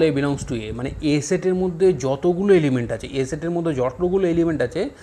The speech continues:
সেই এলিমেন্টগুলোর প্রত্যেকটা এরকম ডবল পেয়ার এই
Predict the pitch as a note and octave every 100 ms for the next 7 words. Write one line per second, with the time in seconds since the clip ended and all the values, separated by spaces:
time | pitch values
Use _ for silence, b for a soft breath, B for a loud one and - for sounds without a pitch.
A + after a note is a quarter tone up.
0 | B B B - D#3 D#3+ D3 D#3+ E3+ F3
1 | F3+ E3+ - G3 G3 - F#3+ F#3 C#3 B2+
2 | D3 C3+ B2 C3 D#3+ - A#2+ B2 F3+ -
3 | - - C#3 C3+